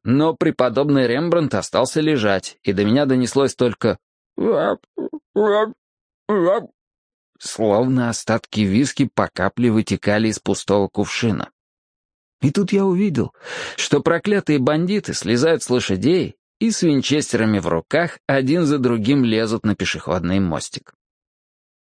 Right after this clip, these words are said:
Я не стал убивать время на то, чтобы перещёлкивать их по одному, а сразу кинулся к бревну. Эти идиоты схватились за ружья, но их положение было слишком шатким.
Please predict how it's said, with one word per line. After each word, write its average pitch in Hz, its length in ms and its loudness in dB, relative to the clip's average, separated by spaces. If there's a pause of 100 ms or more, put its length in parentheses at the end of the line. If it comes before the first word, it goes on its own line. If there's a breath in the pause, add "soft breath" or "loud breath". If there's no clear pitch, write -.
(720)
Я 80 300 0
не 120 200 2
стал 180 400 0
убивать 175 420 0
время 107 360 2
на 98 160 -2
то, 143 160 0
чтобы 147 280 0
перещёлкивать 117 840 0
их 101 160 -4
по 101 140 2
одному, 101 440 0 (680 loud breath)
а 175 220 2
сразу 127 540 0
кинулся 117 480 0
к 110 100 0
бревну. 117 500 0 (680)
Эти 165 340 2
идиоты 160 500 0
схватились 156 580 0
за 160 200 0
ружья, 147 480 -2
но 175 240 -2
их 208 280 0
положение 240 640 0
было 240 280 0
слишком - 580 -2
шатким. - 520 -2